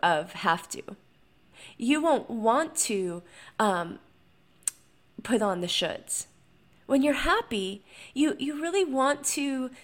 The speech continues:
do things that make you more happy, right? And it's like happiness attracts happiness. You're, you're gonna look to, and you're gonna, when you're happy, by the way,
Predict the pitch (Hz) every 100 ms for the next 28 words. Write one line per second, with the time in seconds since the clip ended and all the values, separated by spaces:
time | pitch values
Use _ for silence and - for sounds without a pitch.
0 | - 302 320 339 330 - 285 269 277 285
1 | 269 269 247 320 359 170 175 - _ _
2 | _ 247 294 320 - - - - - 294
3 | 285 269 - - - 277 302 294 311 302
4 | 294 262 247 - 240 247 - 262 269 208
5 | - - - _ _ _ 269 302 - 294
6 | 302 294 247 247 - - - 269 294 320
7 | - 320 - 320 320 403 392 - 302 302
8 | 359 370 381 381 359 359 359 370